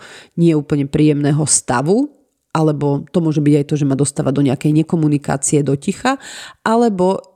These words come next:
je tá emócia v-, vlastne diskomfortná. Takže tu je veľmi už dôležité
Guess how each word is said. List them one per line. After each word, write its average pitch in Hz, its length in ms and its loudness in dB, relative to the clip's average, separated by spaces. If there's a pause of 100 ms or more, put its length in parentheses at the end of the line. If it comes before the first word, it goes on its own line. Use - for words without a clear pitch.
(160)
je 175 240 2
tá 160 240 0
emócia 156 880 2
v-, 139 1040 2
vlastne 147 800 0
diskomfortná. 147 1300 -2 (480)
Takže 175 640 0 (340)
tu 226 80 4
je 247 80 6
veľmi 196 400 0
už 180 160 0
dôležité 175 880 0